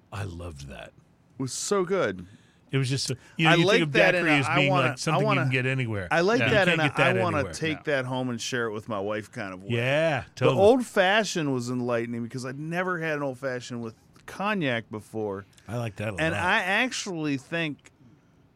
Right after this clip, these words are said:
Speaker 2: like, I may have to start making my old fashions with cognac and see what happens.
Speaker 1: Mm-hmm.
Speaker 2: 'Cause my
Speaker 1: Uh-huh.
Speaker 2: wife makes, she loves making old fashions, but she
Speaker 1: Mm-hmm.
Speaker 2: almost always makes them with rye,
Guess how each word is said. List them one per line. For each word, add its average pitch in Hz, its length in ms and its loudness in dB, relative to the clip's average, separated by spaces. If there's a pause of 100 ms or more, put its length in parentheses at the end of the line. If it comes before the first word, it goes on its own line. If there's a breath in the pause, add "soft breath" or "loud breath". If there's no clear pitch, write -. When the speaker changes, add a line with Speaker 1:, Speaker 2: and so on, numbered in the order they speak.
(160)
Speaker 2:
like, 139 280 0
I 165 180 0
may 196 240 0
have 170 240 0
to 139 80 -10
start 123 320 -4
making 131 320 -4
my 110 100 -2
old 104 220 -4
fashions 101 500 -6
with 92 120 -12
cognac 104 520 -4
and 95 80 -12
see 117 140 -8
what 98 160 -6
happens. 107 640 -8
Speaker 1:
Mm-hmm. 127 400 0
Speaker 2:
'Cause 156 140 -2
my 208 120 2
Speaker 1:
Uh-huh. 220 80 4
Speaker 2:
wife 294 280 2
makes, 135 400 -4
she 202 180 -10
loves 156 240 -4
making 120 280 -6
old 101 160 -6
fashions, 139 440 -4
but 104 100 -18
she 120 100 -6
Speaker 1:
Mm-hmm. 117 100 -2
Speaker 2:
almost 123 300 -4
always 123 240 -4
makes 113 220 -6
them 104 80 -12
with 90 100 -12
rye, 107 440 -4